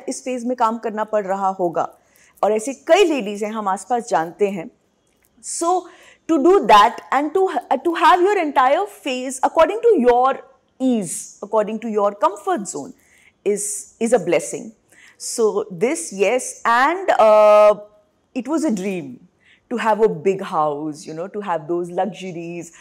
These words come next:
हर एक कोना किसी चीज़ के लिए डेडिकेटेड हो, हर की, मतलब, एक रूम अच्छा बड़ा हो, वो,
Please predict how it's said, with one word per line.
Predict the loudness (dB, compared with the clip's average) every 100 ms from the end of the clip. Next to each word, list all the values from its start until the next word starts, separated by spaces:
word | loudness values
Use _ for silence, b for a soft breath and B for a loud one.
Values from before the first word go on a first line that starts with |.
| B B
हर | 2 2
एक | 2 -4 -4
कोना | -2 0 0
किसी | -2 -6 -8
चीज़ | -6 -8 -8 -8
के |
लिए | -6 -4
डेडिकेटेड | -2 -4 -4 -6 -4 -8
हो, | -6 -6 -4 -4 -6
हर | -10
की, | -10 -10
मतलब, | -6 -6
एक | -6
रूम | -4 -2 -2 -4
अच्छा | -6 -6 -4
बड़ा | 0 2 4
हो, | 2 0
वो, | -4 -4 -4 -4